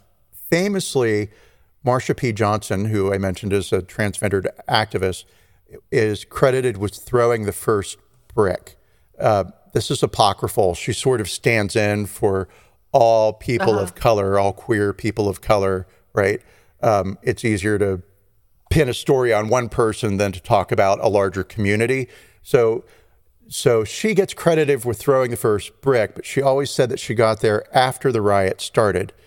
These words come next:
Speaker 1: Um, she was found dead in a river in nineteen ninety-two.
Speaker 2: Oh,
Speaker 1: Um,
Speaker 2: no.
Speaker 1: yeah, so, uh, police ruled that she died by suicide,
Speaker 2: Mm.
Speaker 1: but, uh, friends petitioned, and it's taken a number of years,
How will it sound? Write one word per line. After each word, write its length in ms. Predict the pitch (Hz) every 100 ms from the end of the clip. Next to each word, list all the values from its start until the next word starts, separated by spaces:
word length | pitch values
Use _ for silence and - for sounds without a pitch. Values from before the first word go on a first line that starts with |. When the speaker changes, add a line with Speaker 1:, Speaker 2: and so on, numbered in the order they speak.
| _ _ _ -
Speaker 1:
Um, 400 | 127 110 101 107
she 260 | - 135 117
was 300 | 110 117 -
found 500 | - 123 117 113 -
dead 260 | 120 120 123
in 120 | 120
a 40 |
river 420 | 107 117 113 120 123
in 180 | 117
nineteen 320 | 101 110 - 101
ninety-two. 800 | 98 87 - 120 113 113 110 104 _ _ _ -
Speaker 2:
Oh, 60 | 214
Speaker 1:
Um, 60 |
Speaker 2:
no. 580 | 117 104 98 95 90 - -
Speaker 1:
yeah, 560 | 123 113 113 110 104 104
so, 560 | - 131 113 113 113 _ _ _ _ _ -
uh, 320 | 123 120 110 104 _
police 360 | - 139 127 -
ruled 240 | 120 120
that 140 | 117 113
she 200 | - 117
died 280 | 117 113 104
by 140 | 104
suicide, 840 | - - 120 113 - 110 104 98 - _ _ _ _
Speaker 2:
Mm. 20 | 240
Speaker 1:
but, 420 | 110 104 - -
uh, 280 | 107 98 98
friends 840 | - 123 113 107 104 101 - - _ _ _
petitioned, 720 | - - 120 - 113 101 98 -
and 260 | 117 101 98
it's 200 | - -
taken 320 | 120 107 107
a 40 |
number 300 | 101 104 101
of 100 | 95
years, 400 | 95 101 98 -